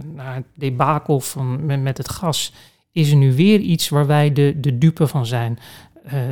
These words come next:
de zorg gaat verschralen hier. Dit is het eerste. Alles gaat naar de Randstad. Dus dat, het is, eh, en dan moet zij als Kamerlid,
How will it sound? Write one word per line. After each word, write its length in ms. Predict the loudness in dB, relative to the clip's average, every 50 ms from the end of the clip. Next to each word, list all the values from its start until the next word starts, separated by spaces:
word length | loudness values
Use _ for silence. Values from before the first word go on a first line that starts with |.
| -6 -4
de 120 | -2 -2
zorg 420 | 0 2 2 2 2 0 -2 -4 -4
gaat 180 | -4 -6 -6
verschralen 600 | -4 -4 -2 -2 0 0 0 2 2 2 2 2
hier. 180 | 2 2 2 2
Dit 160 | 0 0 0
is 140 | 0 -2 -2
het 120 | -4 -4
eerste. 540 | -2 0 2 2 2 0 0 0 0 0 0 -2 -8 _ _ _ _ _ _ _ -2
Alles 560 | 0 0 2 2 0 0 0 -2 -2 -4 -6 -6
gaat 280 | -4 -4 -4 -4 -4
naar 180 | -6 -6 -4 -4
de 100 | -4 -4
Randstad. 540 | -4 -4 -4 -6 -6 -8 -8 -10 -10 -12 -10
Dus 180 | -10 -10 -10
dat, 260 | -10 -12 -14 -16 -20 _
het 100 | _ -10
is, 260 | -8 -8 -8 -8 -10
eh, 140 | -10 -10 -10 -10 -8 _
en 140 | -2 0 2
dan 120 | 4 4
moet 180 | 4 4 2 0
zij 400 | 0 0 0 2 0 -2 -2 -2
als 180 | -2 -4 -2
Kamerlid, 640 | 0 0 0 2 2 4 2 2 2 0 -4 -8 -12